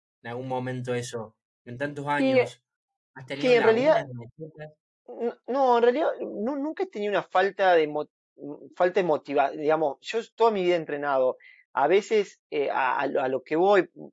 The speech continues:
Speaker 2: yo viví dieciséis años en Suiza, donde el invierno es durísimo,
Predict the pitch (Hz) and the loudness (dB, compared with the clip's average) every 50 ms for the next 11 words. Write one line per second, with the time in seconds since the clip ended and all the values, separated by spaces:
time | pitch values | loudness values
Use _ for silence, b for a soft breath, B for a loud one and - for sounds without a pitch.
0 | _ _ - - 180 190 202 202 185 175 151 147 143 - - 165 147 - 165 160 | _ _ -2 0 0 0 0 0 -4 -6 -6 -10 -10 -6 -6 -6 -4 -4 -4 -4
1 | 160 156 147 131 123 - - 147 131 - - 123 117 113 107 110 123 123 127 123 | -4 -4 -4 -6 -8 -8 -8 -10 -8 -8 -6 -6 -6 -6 -6 -6 -6 -6 -6 -6
2 | 123 127 131 135 135 147 165 165 165 147 131 139 139 147 147 135 - - - 127 | -6 -6 -6 -4 0 0 0 0 -2 -6 -8 -8 -6 -6 -8 -10 -12 -16 -16 -14
3 | 120 117 110 104 | -14 -12 -14 -14